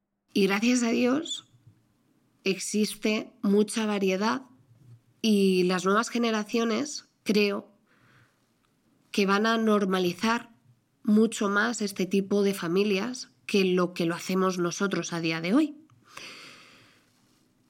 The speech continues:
Y a pesar de que me quede muchísimo tiempo de responderle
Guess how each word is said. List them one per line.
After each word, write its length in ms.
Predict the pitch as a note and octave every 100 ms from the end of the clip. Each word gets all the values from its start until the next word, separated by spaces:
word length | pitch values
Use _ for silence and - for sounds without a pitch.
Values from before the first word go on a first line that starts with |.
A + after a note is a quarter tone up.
| _ _ _ _ _ _ _ _ _ -
Y 120 | B3+
a 60 | A3+
pesar 300 | A3+ A#3+ C4+
de 120 | C#4+
que 100 | C4
me 120 | A#3
quede 200 | A3+ A#3+
muchísimo 580 | A#3 A3 A3 G#3 G#3 G3
tiempo 560 | G#3+ B3 A3 G#3 G3 A3
de 580 | G3+ F#3+ F3+ E3+ E3+ E3
responderle 1120 | F3+ F3 F3+ E3+ F3+ G3 F#3 F3+ E3+ E3 -